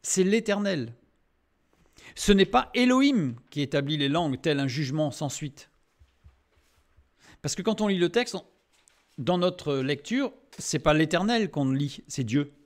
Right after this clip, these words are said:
parce que c'est un jugement. Or, la Bible nous dit, non, c'est pas Dieu. C'est pas un jugement.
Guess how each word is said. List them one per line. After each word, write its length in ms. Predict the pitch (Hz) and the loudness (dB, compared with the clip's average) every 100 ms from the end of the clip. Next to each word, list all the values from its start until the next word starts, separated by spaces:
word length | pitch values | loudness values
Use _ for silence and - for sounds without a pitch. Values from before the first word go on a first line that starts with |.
| _ _ | _ _
parce 140 | 131 - | -8 -6
que 80 | |
c'est 100 | - | -8
un 80 | 104 | -8
jugement. 400 | 90 156 120 98 _ _ _ _ _ _ _ _ _ - | -8 -8 -8 -14 _ _ _ _ _ _ _ _ _ -6
Or, 160 | 165 | -4
la 120 | 135 120 | -2 -4
Bible 180 | 220 | -4
nous 60 | 143 | -4
dit, 120 | 180 | -4
non, 140 | 170 190 | -6 -8
c'est 160 | 127 | -10
pas 180 | - 170 | -8 -8
Dieu. 420 | 113 147 170 - _ _ _ _ _ _ _ _ _ _ - | 0 0 0 -4 _ _ _ _ _ _ _ _ _ _ -14
C'est 140 | - | -10
pas 140 | - 214 | -2 0
un 80 | |
jugement. 440 | 165 151 123 120 | 0 0 -2 -4